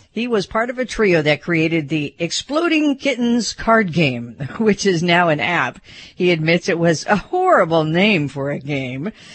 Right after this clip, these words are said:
and says that the Kitty Convict Orange Collar Project is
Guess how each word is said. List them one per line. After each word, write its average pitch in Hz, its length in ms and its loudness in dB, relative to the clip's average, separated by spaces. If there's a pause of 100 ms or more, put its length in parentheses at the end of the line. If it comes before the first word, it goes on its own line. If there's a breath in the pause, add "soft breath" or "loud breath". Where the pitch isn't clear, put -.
(180 loud breath)
and 160 180 0
says 156 340 0
that 143 200 -2
the 135 140 -6
Kitty 175 320 -6
Convict 151 640 -4
Orange 156 360 -2
Collar 135 280 -4
Project 143 720 -2
is 139 480 -6